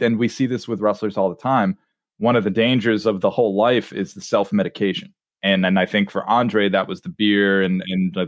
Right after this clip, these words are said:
the wine. I mean, you know, we talk about it and we kinda laugh, like, he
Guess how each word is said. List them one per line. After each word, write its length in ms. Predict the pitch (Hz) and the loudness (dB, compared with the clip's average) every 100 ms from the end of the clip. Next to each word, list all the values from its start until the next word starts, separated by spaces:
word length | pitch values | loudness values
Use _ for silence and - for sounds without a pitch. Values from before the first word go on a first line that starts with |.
| - | -6
the 60 | 90 | -6
wine. 400 | 98 110 110 101 | 0 2 2 2
I 40 | |
mean, 260 | 101 98 - _ | 2 0 -2 _
you 80 | - | -2
know, 60 | 117 | 0
we 120 | 127 | 2
talk 280 | - 151 147 | 2 0 2
about 200 | 123 113 | 2 2
it 80 | 98 | 2
and 80 | |
we 120 | 104 101 | 0 0
kinda 240 | 120 98 | 0 0
laugh, 380 | 87 92 120 - | 2 2 2 0
like, 200 | 92 - | -2 0
he 240 | 104 95 | 0 0